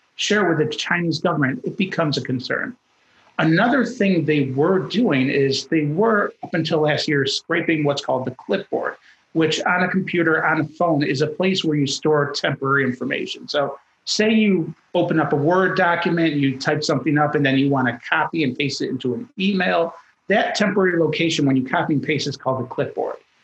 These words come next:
Now, one of the reasons it's a concern is because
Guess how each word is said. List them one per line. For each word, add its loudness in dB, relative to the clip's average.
Now, 2
one 4
of 2
the 2
reasons 0
it's -2
a -2
concern 0
is -2
because 0